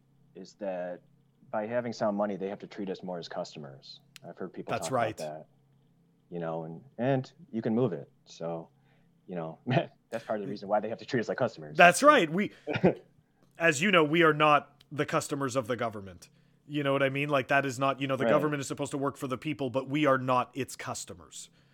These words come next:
Speaker 2: You know?
Speaker 1: Yeah.
Speaker 2: So, yeah, that's exactly right.
Speaker 1: We're, we're more the, the Harvest Matrix style.
Speaker 2: That's right. We're more the battery farm.
Speaker 1: Uh.
Speaker 2: <laughs> We're, yeah, we're more the battery farm.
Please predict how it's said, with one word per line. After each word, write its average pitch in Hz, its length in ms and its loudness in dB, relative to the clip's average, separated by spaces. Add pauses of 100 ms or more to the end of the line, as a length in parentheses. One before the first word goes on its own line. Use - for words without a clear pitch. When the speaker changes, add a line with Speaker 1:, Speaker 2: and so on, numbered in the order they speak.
(200)
Speaker 2:
You 107 180 -2
know? 90 200 4
Speaker 1:
Yeah. 131 40 0
Speaker 2:
So, 131 320 -2
yeah, 120 260 0
that's 123 220 -4
exactly 131 440 0
right. 113 320 -6
Speaker 1:
We're, 117 160 -6 (180)
we're 120 200 -2
more 120 200 6
the, 95 280 4
the 98 80 2
Harvest 98 440 4
Matrix 95 440 -8
style. 80 440 -6 (920)
Speaker 2:
That's 165 300 6
right. 131 240 4
We're 156 120 4
more 175 180 6
the 160 100 2
battery 135 400 6
farm. 113 360 -2 (460)
Speaker 1:
Uh. 104 180 -2 (260)
Speaker 2:
<laughs> 196 140 4 (840)
We're, 285 140 2 (480)
yeah, 202 140 6
we're 175 160 2
more 196 160 2
the 175 100 2
battery 131 380 2
farm. 120 360 -2